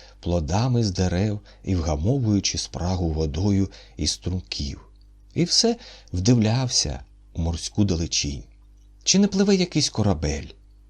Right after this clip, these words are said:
І я діждався. Одного дня серед ревучих хвиль з'явився корабель. Він плив до берега. Моряки зійшли на сушу,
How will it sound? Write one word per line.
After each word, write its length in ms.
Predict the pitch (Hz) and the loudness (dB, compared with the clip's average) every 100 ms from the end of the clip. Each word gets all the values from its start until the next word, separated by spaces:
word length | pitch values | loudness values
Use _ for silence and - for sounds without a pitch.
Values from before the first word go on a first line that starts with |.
| - - - | -20 -20 -4
І 120 | 104 | 0
я 120 | 92 | 0
діждався. 800 | 80 82 78 76 82 - - - - - - - - | 0 0 -2 -4 -8 -4 -6 -6 -16 -20 -20 -12 0
Одного 380 | 131 208 113 | 4 4 2
дня 420 | 76 67 101 123 127 - - - | -2 -2 0 0 -2 -10 -20 -4
серед 320 | - 90 87 | 2 4 4
ревучих 520 | 95 107 180 - - | 2 2 2 2 0
хвиль 480 | - 67 87 120 113 - - - | -6 0 4 4 2 -6 -20 -6
з'явився 840 | 80 78 87 85 101 90 - 90 - - - | -2 0 2 2 2 2 0 -2 -6 -18 -10
корабель. 580 | - 78 73 73 73 76 - - - - - - | -4 -2 -2 -4 -8 -10 -16 -20 -20 -20 -20 -10
Він 200 | 90 90 | -2 0
плив 480 | 85 - 82 113 127 - - - - - | 0 -2 2 2 2 -4 -16 -20 -20 -18
до 200 | - 71 | -6 -6
берега. 680 | 69 80 69 64 64 64 73 - - - - - - - - - | -4 -6 -6 -8 -12 -14 -14 -18 -20 -20 -20 -20 -20 -20 -20 0
Моряки 440 | 113 185 - 247 | 4 4 4 4
зійшли 460 | 143 107 - 101 92 | 6 6 4 4 4
на 140 | 80 | 2
сушу, 640 | - - 185 196 - 165 | -2 2 2 2 2 0